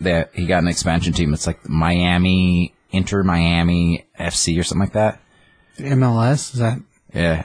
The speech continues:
Speaker 1: like, it's his, he owns
Speaker 2: Hmm.
Speaker 1: a M L S team, and it's, uh, their colors are black and, like, pink.
Speaker 2: Yeah, weird.
Speaker 1: Yeah, like,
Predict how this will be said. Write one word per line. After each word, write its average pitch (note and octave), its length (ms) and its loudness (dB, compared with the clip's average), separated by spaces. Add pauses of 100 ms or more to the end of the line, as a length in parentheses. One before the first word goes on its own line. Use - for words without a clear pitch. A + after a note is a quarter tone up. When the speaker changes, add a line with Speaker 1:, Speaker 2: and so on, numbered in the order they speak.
(100)
Speaker 1:
like, E2+ 180 -2
it's F2 160 -6
his, - 340 -6
he F2 320 0
owns E2 240 0
Speaker 2:
Hmm. E2+ 60 -2
Speaker 1:
a D#2+ 180 0
M E2 140 2
L D#2+ 100 0
S E2 120 -2
team, E2+ 200 0
and D#2+ 80 2
it's, D2+ 160 -4
uh, D#2 360 2 (1000)
their F2+ 120 -2
colors F#2+ 320 -2
are E2 60 -2
black D#2+ 540 -4
and, D2 100 0
like, C#2 180 -6 (400)
pink. - 480 -4 (1500)
Speaker 2:
Yeah, A2 240 2
weird. A2 440 0 (220)
Speaker 1:
Yeah, E2 240 0
like, D#2 240 -6